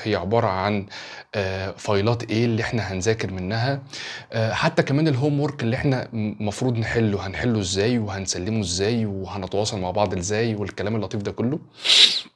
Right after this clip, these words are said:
آه، بس يلا بينا نبدأ. آه، لو إحنا جينا بصينا هنا مع بعض على ال-، الكمبيوتر هنلاقيه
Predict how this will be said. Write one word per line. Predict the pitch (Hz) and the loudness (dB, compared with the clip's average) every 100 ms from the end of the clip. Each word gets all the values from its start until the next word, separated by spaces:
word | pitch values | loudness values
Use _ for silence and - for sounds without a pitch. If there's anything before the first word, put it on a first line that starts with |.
| _ _ _ _ - - | _ _ _ _ -8 -2
آه، | 123 123 | 0 6
بس | 147 160 - | 6 6 4
يلا | 131 139 | 6 6
بينا | 123 131 113 | 6 4 2
نبدأ. | 131 - - - - - - | 0 -2 -8 -14 -14 -12 -8
آه، | - 117 110 107 107 107 107 - - | 0 2 4 2 0 -2 -4 -8 0
لو | 120 127 | 6 6
إحنا | 175 180 | 6 6
جينا | 156 190 | 6 6
بصينا | 139 - 165 160 | 4 4 4 4
هنا | 165 | 4
مع | 156 101 | 4 2
بعض | 87 135 131 92 | 4 4 4 -2
على | 85 113 127 | 0 2 4
ال-، | 104 101 101 | 2 0 -2
الكمبيوتر | 104 95 - 107 104 143 160 127 | -4 -6 -4 -4 0 0 2 2
هنلاقيه | 110 107 104 135 156 | 2 2 2 2 0